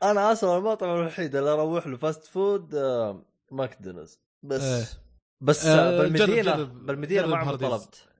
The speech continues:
Speaker 1: أنا دايمًا
Speaker 2: يمكن،
Speaker 1: ما
Speaker 2: يمكن
Speaker 1: أطلب
Speaker 2: تغ-،
Speaker 1: إذا
Speaker 2: تغير رأيك.
Speaker 1: والله شوف، أنا المشكلة ترى أنا ما أحب أغامر أنا. أنا لأنه ترى <laughs> كنت تستغرب، أنا أروح ماكدونالدز أقول له: "أعطيني أي سلطة عندك"، وبس، هذا وضعي أنا.
Speaker 2: آه، حق سلطات. زين، كويس، خلك، آه، شغلك صحي على كذي.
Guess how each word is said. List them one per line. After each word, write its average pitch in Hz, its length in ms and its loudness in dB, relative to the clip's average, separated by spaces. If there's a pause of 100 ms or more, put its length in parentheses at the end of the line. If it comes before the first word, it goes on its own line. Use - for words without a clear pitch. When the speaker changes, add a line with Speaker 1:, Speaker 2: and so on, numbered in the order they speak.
(100)
Speaker 1:
أنا 131 140 -2
دايمًا 147 200 2
Speaker 2:
يمكن، 165 100 0
Speaker 1:
ما 170 80 0
Speaker 2:
يمكن 160 200 -2
Speaker 1:
أطلب 117 180 -6
Speaker 2:
تغ-، - 20 -6
Speaker 1:
إذا 110 80 -6
Speaker 2:
تغير 139 340 -2
رأيك. 123 380 -4 (640)
Speaker 1:
والله 453 340 4
شوف، 262 340 -4
أنا 220 160 0
المشكلة 190 400 -6
ترى 151 280 -2
أنا 110 520 -6
ما 117 120 -6
أحب 131 260 -8
أغامر 101 540 -4
أنا. - 220 -12
أنا 190 140 2
لأنه 190 240 -2
ترى 139 400 -2 (280)
<laughs> - 440 -20
كنت - 180 -8
تستغرب، 143 520 0
أنا 156 220 0
أروح 170 260 -2
ماكدونالدز 165 540 -4
أقول 147 220 -4
له: 143 60 2
"أعطيني 139 400 0
أي 139 100 -2
سلطة 120 420 -2
عندك"، 135 420 -6
وبس، 110 520 -8
هذا 101 300 -6
وضعي 82 440 -12
أنا. - 80 -20 (360)
Speaker 2:
آه، 147 160 0
حق 135 120 -4
سلطات. 139 440 -2 (100)
زين، 180 260 -2
كويس، 127 380 -4
خلك، 123 300 -8
آه، 120 480 -18
شغلك 135 280 -12
صحي - 300 -12
على 127 140 -10
كذي. 123 280 -8